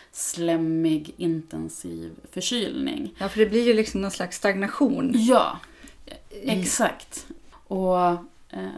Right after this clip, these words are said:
Speaker 1: där är ju pepparrot som vi pratade om i ett ganska nyligt avsnitt är ju ett jättebra exempel
Speaker 2: Mm.
Speaker 1: på en sån, en sån ört som ändå skapar, eller den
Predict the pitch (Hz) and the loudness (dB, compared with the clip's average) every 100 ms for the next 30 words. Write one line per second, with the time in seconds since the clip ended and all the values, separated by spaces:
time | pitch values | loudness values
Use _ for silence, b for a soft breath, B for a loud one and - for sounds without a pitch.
0 | - 220 214 208 208 190 165 165 - _ | 0 6 6 6 4 2 0 -2 -6 _
1 | _ - 214 208 226 - 180 175 185 175 | _ -6 -2 0 -2 -6 -8 -4 -4 -2
2 | - - 160 160 165 - 165 160 160 165 | -4 -2 -4 -4 -6 -8 -8 -6 -6 -8
3 | 165 - - - - - - 180 - - | -10 -12 -12 -14 -14 -20 -20 -20 -20 -20
4 | - - 180 175 202 170 160 170 170 180 | -14 -6 -4 0 2 2 0 -4 -6 -6
5 | 170 - 170 170 - - 160 - 165 180 | -8 -6 -6 -6 -10 -14 -16 -10 -10 -8
6 | - 175 165 202 208 165 170 165 165 170 | -6 -6 -2 0 2 0 -2 -4 -4 -6
7 | 156 156 170 _ 190 170 185 175 165 165 | -6 -8 -12 _ -8 -6 0 0 0 -2
8 | - - 185 - 165 156 156 - - 165 | -8 -6 -6 -8 -8 -6 -8 -10 -2 -2
9 | 160 - 180 170 175 165 185 - 185 190 | -2 -2 -2 -2 -4 -6 -8 -6 0 4
10 | 180 165 | 4 4